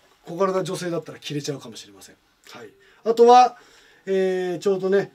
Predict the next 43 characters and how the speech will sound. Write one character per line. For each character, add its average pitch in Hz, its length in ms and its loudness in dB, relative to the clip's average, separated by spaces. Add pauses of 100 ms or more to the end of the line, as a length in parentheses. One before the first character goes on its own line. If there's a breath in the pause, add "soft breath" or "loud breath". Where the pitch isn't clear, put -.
(120)
あ 160 60 -12
の、 151 120 -6
昨 151 100 -12
日 190 60 -10
も 151 400 -8 (160)
フ 156 80 -8
ァ 151 40 -4
ー - 20 -4
ス 151 80 -12
ト 156 80 -8
の 147 60 -6
小 147 200 -10
さ 143 160 -8
い 127 60 -10
の 110 100 -18 (100)
出 139 100 -16
さ 143 120 -8
せ - 120 -16
て 113 60 -16
い 110 40 -16
た 120 60 -18
だ 123 60 -18
い 120 60 -16
た 123 80 -18
ん 120 40 -16
で - 60 -18
す - 60 -18
け 202 60 -4
ど、 160 180 -6 (320 soft breath)
え 135 280 -10
ー、 127 40 -20
す - 140 -14
ぐ 160 100 -6
に 117 160 -18 (300)
売 156 60 -10
れ 151 60 -6
て 147 80 -12
し 139 120 -12
ま 127 80 -16
い - 20 -20
ま 113 100 -20
し - 60 -20
た。 - 80 -20